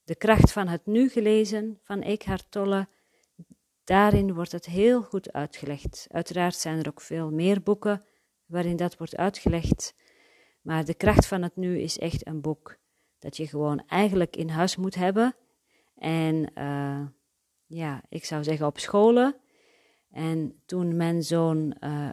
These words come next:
op kamers ging, heb ik hem ook De Kracht van het Nu, de limited edition, cadeau gegeven. Ehm, dus mijn dochter is nu, eh, achttien geworden, maar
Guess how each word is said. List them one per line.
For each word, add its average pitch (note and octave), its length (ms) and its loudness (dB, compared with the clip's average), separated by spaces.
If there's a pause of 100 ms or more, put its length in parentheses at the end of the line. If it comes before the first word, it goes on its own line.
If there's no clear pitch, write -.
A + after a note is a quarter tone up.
(220)
op - 180 -10
kamers A3 400 2
ging, G3 360 -4
heb E3+ 200 -6
ik F3 120 -8
hem D#3 360 -4
ook D3 360 -10
De E3 160 -6
Kracht F#3 320 0
van E3+ 120 -6
het D#3+ 160 -8
Nu, F#3 240 -2
de E3 260 -2
limited G3 440 -2
edition, F3 500 -6
cadeau F3 360 0
gegeven. D3 580 -8 (880)
Ehm, C#3+ 440 -8 (680)
dus - 580 -10
mijn D3 240 -4
dochter E3 400 -6
is - 240 -10
nu, D#3 360 -4
eh, D3 280 -8
achttien F#3 520 -6
geworden, F3 480 -2
maar D3 280 -8